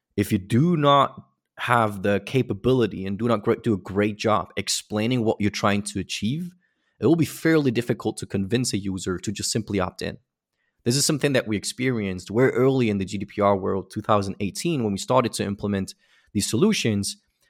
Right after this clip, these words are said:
that we quickly realized we need a benefit-driven communication.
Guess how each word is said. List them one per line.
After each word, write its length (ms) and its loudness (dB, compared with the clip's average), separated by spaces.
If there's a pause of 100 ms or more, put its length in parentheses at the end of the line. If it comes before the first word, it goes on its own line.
that 80 -2
we 100 2
quickly 360 2
realized 720 4 (340)
we 100 2
need 160 2
a 40 6
benefit-driven 760 4
communication. 640 -8